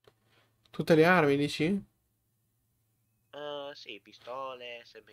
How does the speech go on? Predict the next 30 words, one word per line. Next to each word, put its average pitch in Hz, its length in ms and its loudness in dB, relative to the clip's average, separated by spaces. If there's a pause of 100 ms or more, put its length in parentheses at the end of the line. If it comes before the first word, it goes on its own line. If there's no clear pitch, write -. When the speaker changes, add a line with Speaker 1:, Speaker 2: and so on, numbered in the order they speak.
Speaker 2:
G. - 140 -20
Speaker 1:
No, 147 340 2
solo 180 560 6
pistole, 139 680 2
solo 156 500 2
pistole. 127 680 -6 (1040)
Speaker 2:
Cazzo, - 340 -20
è 98 100 -20
vero. 107 260 -20 (1040)
Speaker 1:
Ma 165 120 0
tu 190 120 8
sei 196 180 2
dimenticato 165 280 2
di 170 80 2
fare 165 140 6
stimare 170 240 4
lo 165 60 4
schermo? 147 440 2
No, 160 140 2
non 170 180 2
è 185 80 6
obbligatorio, 151 920 4
c'era 151 200 2
il 151 120 -2
killer, 139 420 0
non 143 160 -4
si... 151 220 -6
non 147 340 -4
è 151 60 0
obbligatorio. 143 640 -2